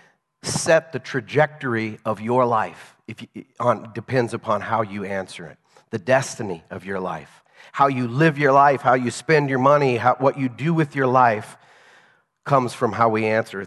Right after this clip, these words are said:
these two questions. And the first one, Jesus gets to answer. And his question is, "Who do you say I am?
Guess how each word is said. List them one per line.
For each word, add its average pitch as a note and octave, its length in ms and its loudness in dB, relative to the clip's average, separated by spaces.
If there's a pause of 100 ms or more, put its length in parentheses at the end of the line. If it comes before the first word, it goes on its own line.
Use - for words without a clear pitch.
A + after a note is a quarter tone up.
these G2+ 220 -12
two - 160 -14
questions. D#2+ 560 -6
And F#2 80 -10
the F#2 40 -10
first A#3 320 -2
one, A#2+ 160 -2
Jesus A#2+ 380 -6
gets - 280 -10
to - 140 -14
answer. E2 380 -16 (1400)
And G#2 100 -10
his D#3+ 200 0
question C3 440 0
is, A2+ 160 0
"Who - 220 -6
do C3+ 80 -6
you A#2+ 140 -8
say A2 320 -4
I F#2+ 220 -6
am? F2+ 200 -18